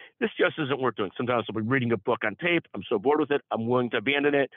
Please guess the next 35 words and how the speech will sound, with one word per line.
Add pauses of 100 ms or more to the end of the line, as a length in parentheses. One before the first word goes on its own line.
(360)
But
more
importantly,
are
you
doing
that
with
more
important
things
in
your
life? (320)
That
choice, (180)
"I
could
abandon
this. (140)
I
can
let
this
go." (320)
So
those
are
four
big
choices
when
making
those
decisions.